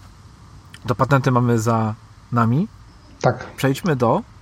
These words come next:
Speaker 2: Do mięcha.
Speaker 1: naszych inspiratorów. Do mięcha, tak jest.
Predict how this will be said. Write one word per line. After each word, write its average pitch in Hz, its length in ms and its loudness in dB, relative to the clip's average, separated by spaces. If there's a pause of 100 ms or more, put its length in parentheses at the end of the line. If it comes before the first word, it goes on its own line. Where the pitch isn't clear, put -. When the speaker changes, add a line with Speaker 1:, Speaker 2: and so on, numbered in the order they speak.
(560)
Speaker 2:
Do 170 100 6
mięcha. 202 200 6
Speaker 1:
naszych 131 220 0
inspiratorów. 151 800 0
Do 117 120 2
mięcha, 127 460 0
tak - 200 -8
jest. 95 240 -4